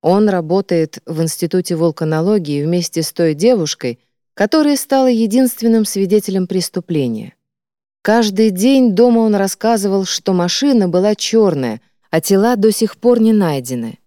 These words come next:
Все то же самое ежедневно обсуждали на городских рынках. Но как только следователи перестали гоняться за страшной тенью, плодом воображения коллеги мужа — которая выгуливала собаку и якобы видела похитителя,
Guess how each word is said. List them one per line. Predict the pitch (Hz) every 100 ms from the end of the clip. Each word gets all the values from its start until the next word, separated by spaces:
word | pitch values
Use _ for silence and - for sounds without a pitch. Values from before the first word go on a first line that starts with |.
| _ _ _ -
Все | - 302
то | 311 277
же | 247
самое | - 262 254 226 208
ежедневно | 185 170 180 185 202 185 160
обсуждали | - 156 143 175 175
на | 156 139
городских | 139 139 - 165 -
рынках. | 151 139 120 - - _ _ _ _ _ _ _ -
Но | 196 202
как | 233 233
только | - 226 202
следователи | 202 - 220 185 170 - 175
перестали | - 175 185 - 180 170
гоняться | 156 165 175 165 160
за | 143 156
страшной | - 170 160 - 143
тенью, | - 220 233 190 120 117 _ _ _
плодом | 139 151 175 180
воображения | 156 160 175 175 180 165 147
коллеги | 160 160 160 143
мужа — | 151 185 233 170 120 - _ _
которая | - 180 226 214 208
выгуливала | 240 214 226 165 160 156
собаку | - 185 190 269 - 143 - _ _
и | 190 185 180
якобы | - 208 220 214 185 214
видела | 208 247 151 147 147
похитителя, | 170 - 214 - 175 - 123 110